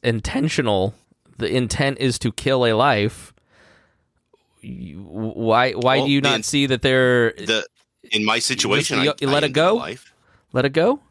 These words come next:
Speaker 1: No, I'm not talking about your
Speaker 2: Right.
Speaker 1: situation. I, I think the vast
Speaker 2: No, but, but I'm
Speaker 1: majority of
Speaker 2: just saying.
Speaker 1: people understand your situation and don't agree that that's, you know.
Speaker 2: But that's the, no, that's, you're not, you're mi-,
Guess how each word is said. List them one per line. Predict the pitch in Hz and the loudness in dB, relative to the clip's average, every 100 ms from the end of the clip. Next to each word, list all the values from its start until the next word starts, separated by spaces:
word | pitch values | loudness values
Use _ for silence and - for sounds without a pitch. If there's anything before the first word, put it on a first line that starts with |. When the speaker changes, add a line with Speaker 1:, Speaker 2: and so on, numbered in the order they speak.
| _ _ _ _ _ _ _ _ _ | _ _ _ _ _ _ _ _ _
Speaker 1:
No, | - | -2
I'm | 185 | 0
not | 247 | 2
talking | - 254 - 165 | 0 -2 -2 0
about | 143 | 0
your | 127 | 2
Speaker 2:
Right. | 190 | 0
Speaker 1:
situation. | 185 156 123 104 - 147 | -2 0 0 0 0 0
I, | 143 - | 0 0
I | 139 | -2
think | 175 147 117 | -2 -6 -4
the | 135 | -2
vast | 113 139 175 | 0 0 0
Speaker 2:
No, | |
but, | 185 | -2
but | |
I'm | 156 | -2
Speaker 1:
majority | 143 - 139 | 0 0 2
of | |
Speaker 2:
just | 120 - | 0 0
saying. | 151 | 0
Speaker 1:
people | - 120 | 2 2
understand | 117 120 107 131 117 | 2 0 -2 0 0
your | 107 123 | 0 0
situation | - 107 104 117 - 95 | 0 -2 0 0 0 -4
and | 92 | 0
don't | 110 107 | 0 0
agree | 95 107 117 | -2 0 0
that | 92 92 | 0 0
that's, | 101 95 - - | 0 0 -4 -6
you | - 101 | -6 -4
know. | 85 90 | -4 -6
Speaker 2:
But | - 143 | -8 -6
that's | 143 139 | -6 -4
the, | - - | -4 -8
no, | 113 139 - | -2 -2 -2
that's, | 117 - 101 | -4 -4 -4
you're | 98 123 | -2 -2
not, | - | -2
you're | 113 | -2
mi-, | 117 | -2